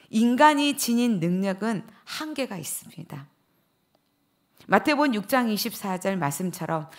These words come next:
"한 사람이 두 주인을 섬기지 못할 것이니 혹 이를 미워하고 저를 사랑하거나 혹 이를 중히 여기고 저를 경히 여김이라.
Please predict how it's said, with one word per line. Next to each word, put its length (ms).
"한 300
사람이 480
두 260
주인을 380
섬기지 380
못할 360
것이니 500
혹 540
이를 320
미워하고 760
저를 360
사랑하거나 720
혹 360
이를 440
중히 460
여기고 440
저를 480
경히 380
여김이라. 540